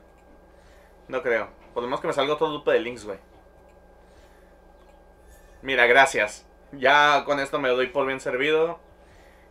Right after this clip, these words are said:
Y me voy con P T nueve, cincuenta cincuenta. Esperar a Silver Wolf la próxima vez. Muy bien, me dio treinta y cuatro tiros, perfecto. Y tengo dos más aquí. O sea,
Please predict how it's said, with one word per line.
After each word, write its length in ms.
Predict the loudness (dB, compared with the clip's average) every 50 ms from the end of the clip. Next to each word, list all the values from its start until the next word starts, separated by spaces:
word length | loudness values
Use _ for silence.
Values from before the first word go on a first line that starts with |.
| _ -18 -12
Y 680 | -8 -6 -4 -4 -2 -2 -4 -4 -4 -4 -6 -6 -6 -8
me 120 | -6 -4
voy 180 | -2 -2 -2 -2
con 160 | -4 -8 -8
P 100 | -8 -10
T 140 | -8 -6 -4
nueve, 200 | -4 -2 -4 -4
cincuenta 380 | -6 -8 -8 -6 -6 -6 -8
cincuenta. 680 | -10 -12 -12 -10 -6 -6 -6 -6 -4 -4 -2 -2 0 -2
Esperar 340 | -2 -4 -4 0 0 0 0
a 60 | -2
Silver 320 | -4 -6 -6 -6 -4 -4 -4
Wolf 240 | -6 -8 -8 -8 -10 -8
la 160 | -6 -6 -6
próxima 340 | -6 -10 -14 -12 -12 -10 -10
vez. 260 | -10 -10 -12 -16 -20 _ _ _ _ _ -20 -20 -20 -20 -20 -20 -20 -20 -20 -20 _ -10
Muy 100 | -6 -2
bien, 260 | 0 0 -2 -2 -6 -16 _ _ -8
me 160 | -4 -4 -2
dio 320 | 0 2 2 2 2 0
treinta 520 | -4 -6 -4 -2 -2 -2 -4 -4 -2 0 0
y 100 | -2 -2
cuatro 340 | -2 -2 -2 -2 -2 -4 -6
tiros, 400 | -6 -6 -4 -4 -6 -6 -8 -12
perfecto. 880 | -10 -8 -8 -8 -10 -12 -8 -8 -8 -8 -8 -10 -10 -8 -8 -8 -8 -12 _ -20 -20 -20 -20 -20 -20 -20 -20 -20 -20 -16
Y 160 | -12 -12 -12 -12 -14 -20 -16 -10
tengo 760 | -8 -8 -6 -6 -8 -10 -10 -10 -10 -8 -8 -8 -8 -8 -12 -16 -20 -20 -20 -20 -20 -20 -20 -20 -20 -20 _ _ -20 -20 -20 _ _
dos 260 | -2 0 0 -2 -4
más 420 | -8 -12 -10 -8 -8 -8 -8 -10 -14
aquí. 320 | -20 -20 -18 -20 -20 -20 -20 -20 _ _ _ _ _ _ _ _ _ -20 _ _ -20 -20 -20 -20 -20 -20 -20 _ _ _ _ _ _ -20 -20 _ _ _ _ _ _ _ _ _ _ -20 _
O 20 | -20
sea, 460 | -16 -10 -6 -4 -4 -2 -4 -6